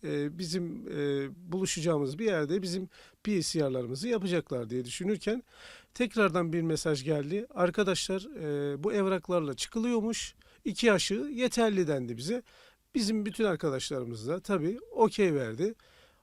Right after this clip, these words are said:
Ondan sonra biz, e, günü gelince havalimanına gittik. E, ondan sonra tabii ki on arkadaşımız geçti.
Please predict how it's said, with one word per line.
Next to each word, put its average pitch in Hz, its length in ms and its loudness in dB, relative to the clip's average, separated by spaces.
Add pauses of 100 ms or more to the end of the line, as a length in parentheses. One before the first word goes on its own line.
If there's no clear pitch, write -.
Ondan 226 360 6
sonra 151 380 -4
biz, 214 460 -4
e, 135 340 -2 (200)
günü 196 320 4
gelince 175 560 2 (540)
havalimanına 156 560 0
gittik. 185 760 -8 (600)
E, 131 340 -4 (480)
ondan 208 360 4
sonra 156 460 -2 (220)
tabii 170 240 0
ki - 100 -4
on 208 160 6
arkadaşımız 180 800 2
geçti. 226 500 -2